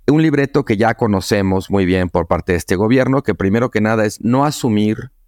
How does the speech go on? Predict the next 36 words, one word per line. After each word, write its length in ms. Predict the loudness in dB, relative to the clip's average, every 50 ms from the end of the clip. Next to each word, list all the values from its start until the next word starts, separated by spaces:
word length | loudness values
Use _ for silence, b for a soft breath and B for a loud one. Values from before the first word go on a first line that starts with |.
| _ _ _ _ _ -6 -2
responsabilidad, 1080 | 0 0 0 0 -2 -2 -2 -2 0 -2 -2 0 0 0 2 2 2 2 2 0 -2 -4 -8 _ _ _ -20 -20 -20 -20 _ _ _ _ _ _ _ _ _ _ _ _ -20 -20 _ _ _
segundo 420 | -2 -2 0 2 2 0 2 2
es 120 | 0 0 0
hacerse 480 | -2 -2 0 0 0 0 0 0 0
las 220 | 0 0 0 0 0
víctimas 800 | 0 0 0 0 0 0 0 0 0 -2 -4 -8 -12 -16 -16 _ _ _ _ -20 -20 -20 -20 -2
de, 160 | 0 0 0 0 0 -2
de 60 | -2
este 180 | -2 0 -2 -2
supuesto 600 | -2 -2 -4 0 0 0 0 0 -2 -2 -2 -2
hackeo, 480 | 0 0 -2 -2 0 0 0 0 0 0
que 140 | -2 -2 -2
luego 160 | 0 0 0
ya 100 | 0 0
se 120 | 0 -2
dio, 200 | -2 0 0 -2 0
y 100 | 0 -2
tercero 400 | 0 0 -2 -2 0 0 -2 0
fue, 160 | 0 -2 -2
pues, 180 | 0 -2 -2 -2
echarle 380 | -2 -2 -2 -2 0 0 0 0
la 140 | 0 -2
culpa, 340 | 0 0 0 0 2 0 0
ya 120 | 0 0 0
sabemos, 560 | 0 -2 0 0 0 0 0 0 -2 -4 B B B B B B B B B B
a 80 | B 2
las 220 | 2 2 0 0
oposiciones, 920 | -4 -2 -2 -4 -2 -2 -4 -2 2 2 2 2 2 2 2 0 -2 0 -2 0
a 60 | 0
los 180 | 0 -2 0
adversarios, 960 | -2 -2 -2 -2 -4 -4 0 2 2 2 2 2 0 0 2 0 0 0 0 -2
al 140 | -2 -2
conservadurismo, 880 | -2 -4 -4 -4 -2 -2 0 0 2 2 2 2 2 2 2 2 2 2
bla, 140 | 2 0 0
bla, 140 | 0 0 0
bla, 280 | 0 -2 -2 -6 -12